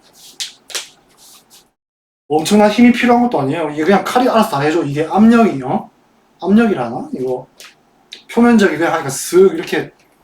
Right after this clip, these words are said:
들어가거나 베어버린단 말이야. 내가 그, 고 사이트에서 영상을 몇 개 봤는데, 그 외국이었어요. 그 서양 쪽이었는데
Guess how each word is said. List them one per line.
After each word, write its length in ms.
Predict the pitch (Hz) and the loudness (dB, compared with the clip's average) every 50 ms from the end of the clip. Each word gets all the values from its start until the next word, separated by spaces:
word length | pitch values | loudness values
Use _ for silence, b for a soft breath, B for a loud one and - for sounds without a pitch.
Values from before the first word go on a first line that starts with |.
| _ _ _ _ _ | _ _ _ _ _
들어가거나 640 | - - 139 160 160 165 175 190 185 151 131 113 - - _ | -10 -2 0 0 0 2 0 0 0 0 -2 -2 -4 -10 _
베어버린단 560 | - 135 135 170 220 220 196 156 123 117 107 104 | -10 -4 -2 0 2 2 0 -2 -2 -6 -10 -12
말이야. 180 | 104 104 104 | -14 -16 -10
내가 260 | 110 139 156 151 139 | -4 0 0 0 0
그, 320 | 131 131 135 127 110 - - B B B B B B B B B B B B B _ _ | 0 -2 -2 -2 -4 -6 -12 B B B B B B B B B B B B B _ _
고 240 | - 131 139 143 143 | -2 2 2 2 4
사이트에서 680 | 143 180 180 214 247 - 214 170 - 135 123 110 104 107 | 4 2 2 2 0 -2 -4 -4 -2 -2 -2 -2 -4 -6
영상을 380 | 117 127 143 143 214 254 240 202 | -8 -6 -2 0 0 0 0 -2
몇 100 | 147 - | -2 -4
개 120 | - 131 | -8 -10
봤는데, 440 | 120 120 120 123 127 117 113 110 104 - - - _ _ _ _ _ _ _ _ _ _ _ _ _ _ | -8 -8 -6 -6 -6 -6 -8 -10 -14 -18 -20 -20 _ _ _ _ _ _ _ _ _ _ _ _ _ _
그 440 | - 143 143 139 135 131 123 117 101 | -4 -2 2 4 4 4 2 0 -2
외국이었어요. 640 | 113 147 190 226 233 208 165 135 - - 110 120 - - _ _ _ | -2 0 2 2 2 2 2 0 -2 -6 -12 -14 -16 -16 _ _ _
그 100 | - 113 | -20 -18
서양 320 | - - 147 139 147 147 | -16 -12 -10 -8 -8 -6
쪽이었는데 580 | - 170 156 147 131 117 107 104 104 110 104 | -6 -6 -6 -6 -6 -8 -10 -12 -14 -18 -18